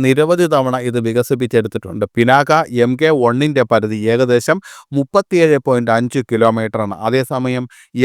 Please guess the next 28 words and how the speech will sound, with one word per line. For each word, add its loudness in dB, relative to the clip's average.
എം 0
കെ 2
ടു 4
ഇ 2
ആർ 0
വേരിയന്റുകളുടെ 2
പരിധി -2
അറുപത് 2
മുതൽ 2
തൊണ്ണൂറ് 2
കിലോമീറ്ററുകൾ -2
വരെയാണ്. -2
ഈ -2
സിസ്റ്റത്തിന് -2
ഒരു 4
മിനിറ്റിനുള്ളിൽ 0
പന്ത്രണ്ട് -2
റോക്കറ്റുകൾ 0
വിക്ഷേപിക്കാൻ -2
കഴിയും. -4
ഇതിനു 0
പുറമെ 0
പിനാക 0
റോക്കറ്റ് -2
സിസ്റ്റത്തിന്റെ -4
പ്രത്യേകത 0
കുന്നിൻ 0
പ്രദേശങ്ങൾ, 0